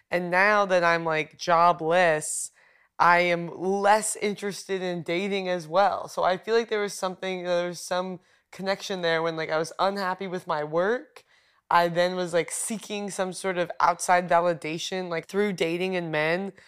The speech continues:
And now that I'm, like, just chilling, I, I could not care less about dating.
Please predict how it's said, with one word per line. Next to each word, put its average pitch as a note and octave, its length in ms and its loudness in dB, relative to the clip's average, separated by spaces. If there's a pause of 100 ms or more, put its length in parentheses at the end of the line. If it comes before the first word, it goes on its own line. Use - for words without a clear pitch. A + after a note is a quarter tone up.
(260)
And F3 160 -4
now E3 160 6
that F3+ 140 2
I'm, F3 180 2
like, D#3 340 -4 (340)
just - 340 -12
chilling, F#3+ 680 0
I, E3+ 240 0 (100)
I D#3+ 200 4
could E3+ 160 -8
not D#3+ 300 -2
care D#3+ 600 0
less D3+ 800 0
about C#3+ 580 2
dating. - 500 -12